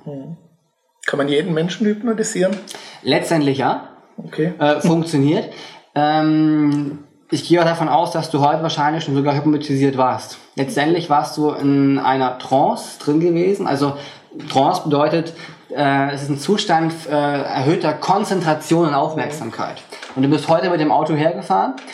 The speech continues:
Speaker 2: Du hast dich sehr wahrscheinlich auf die Straße konzentriert, hat die ganze Aufmerksamkeit darauf gelenkt, sodass die Dinge um dich herum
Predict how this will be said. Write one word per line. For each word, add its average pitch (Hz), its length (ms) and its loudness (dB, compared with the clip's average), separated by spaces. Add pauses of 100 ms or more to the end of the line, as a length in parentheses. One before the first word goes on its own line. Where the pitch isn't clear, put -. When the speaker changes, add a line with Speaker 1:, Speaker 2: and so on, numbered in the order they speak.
(140)
Speaker 2:
Du 143 80 2
hast 147 160 2
dich 135 160 0
sehr 160 160 4
wahrscheinlich 160 480 0
auf 143 140 -2
die 139 80 -4
Straße 160 400 0
konzentriert, 139 680 0
hat 147 120 0
die 135 40 0
ganze 156 360 0
Aufmerksamkeit 151 680 0
darauf 139 300 0
gelenkt, 151 360 0
sodass 156 300 -4
die 135 100 -2
Dinge 196 240 2
um 190 160 0
dich 170 160 -2
herum 156 540 0